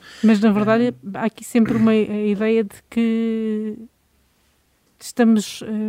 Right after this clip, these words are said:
Speaker 1: visceralmente contra alguém, não é?
Speaker 2: Não necessariamente, eu, eu aí estou, estou de acordo com os meus companheiros de café, quer dizer, Sánchez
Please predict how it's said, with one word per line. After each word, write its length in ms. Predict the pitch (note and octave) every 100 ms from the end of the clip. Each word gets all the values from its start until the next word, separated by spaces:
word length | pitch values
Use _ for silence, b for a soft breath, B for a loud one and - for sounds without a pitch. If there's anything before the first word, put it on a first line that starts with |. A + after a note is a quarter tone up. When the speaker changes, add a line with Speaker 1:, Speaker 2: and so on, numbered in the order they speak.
| F#3+
Speaker 1:
visceralmente 880 | F3+ A#3+ - A3+ G#3+ G#3+ A3+ A3
contra 320 | - A#3 G#3+ G#3+
alguém, 460 | G3+ G#3+ G3 F#3 - _
não 220 | G#3 G#3+
é? 160 | F#3 A3 B B B B B - C4+
Speaker 2:
Não 180 | A#3 A#3
necessariamente, 540 | A3+ A3 G3+ G3+ F#3+
eu, 140 | D3+ C#3
eu 160 | C#3+
aí 80 | C3+
estou, 320 | C#3 - C#3
estou 220 | C3+ - B2
de 60 |
acordo 260 | B2 B2 B2
com 60 | A2+
os 60 |
meus 160 | B2 B2
companheiros 400 | B2+ B2+ B2+ B2
de 60 | -
café, 300 | - D#3 E3
quer 100 | D3+
dizer, 180 | A2+
Sánchez 580 | A2 A#2+ A#2 B2 C3+ -